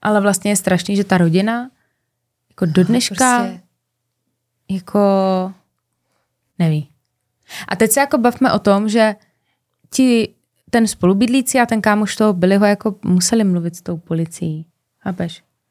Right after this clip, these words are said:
Speaker 2: Mhm.
Speaker 1: Jako on-, oni museli říct té policii, "Hele, prostě můj tady prapodivnej spolubydlá je z toho nějaký jako vycákaný z té vraždy", jakoby, chápeš?
Speaker 2: Jako je to divný, no. A nikdo ho nevyšetřil,
Speaker 1: Ne,
Speaker 2: ale
Speaker 1: ni-, nebo ni-, v-,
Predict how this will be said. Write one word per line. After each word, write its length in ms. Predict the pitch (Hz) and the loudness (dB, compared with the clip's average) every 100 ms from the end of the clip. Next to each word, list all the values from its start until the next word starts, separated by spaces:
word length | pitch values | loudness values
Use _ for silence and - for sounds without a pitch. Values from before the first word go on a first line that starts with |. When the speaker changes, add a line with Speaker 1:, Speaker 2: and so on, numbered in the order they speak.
| - | -16
Speaker 2:
Mhm. 340 | 185 170 175 175 _ _ | -14 -14 -16 -20 _ _
Speaker 1:
Jako 180 | - - | -6 -6
on-, 60 | - - | -6 -2
oni 140 | 202 | 0
museli 400 | 190 180 233 220 | 2 0 0 2
říct 180 | 208 202 | 2 0
té 160 | 196 185 | 0 0
policii, 400 | 185 185 180 185 | 0 -2 0 0
"Hele, 260 | 180 180 | 2 0
prostě 380 | 180 196 - - | -6 -12 -12 -4
můj 340 | 180 180 175 175 _ _ _ _ _ | 0 0 -2 -8 _ _ _ _ _
tady 440 | - 185 180 170 170 _ _ _ | -4 2 2 2 -6 _ _ _
prapodivnej 560 | - 185 - 180 190 185 | -4 0 0 2 2 0
spolubydlá 840 | 180 185 180 180 185 180 175 175 _ _ _ _ _ - | -2 0 0 2 2 2 0 -4 _ _ _ _ _ -2
je 120 | 190 | -2
z 100 | - | 0
toho 180 | 190 185 | 0 2
nějaký 320 | 180 170 170 | 2 0 0
jako 200 | 180 180 | -2 -2
vycákaný 520 | 175 175 160 165 165 | -4 -4 -4 -4 -4
z 60 | 160 | -4
té 140 | - | -4
vraždy", 320 | 156 160 156 160 | -2 0 -2 -2
jakoby, 540 | 160 175 160 170 165 165 | -4 -2 0 2 0 -2
chápeš? 500 | 269 269 175 170 - | -2 0 -2 -2 -10
Speaker 2:
Jako 240 | 214 214 233 | -4 -2 2
je 180 | 277 208 | 2 0
to 140 | 247 | -2
divný, 400 | 214 196 156 165 | -4 -4 -6 -8
no. 180 | 147 135 | -8 -2
A 40 | |
nikdo 300 | 214 220 214 | 0 2 2
ho 100 | 220 | 2
nevyšetřil, 640 | 226 202 196 202 - - 165 | 2 0 -2 -8 -10 -4 0
Speaker 1:
Ne, 60 | |
Speaker 2:
ale 100 | 190 | 2
Speaker 1:
ni-, 100 | 208 - | 2 2
nebo 180 | 269 262 | 0 0
ni-, 100 | - - - | -2 -6 -6
v-, 160 | 208 | -8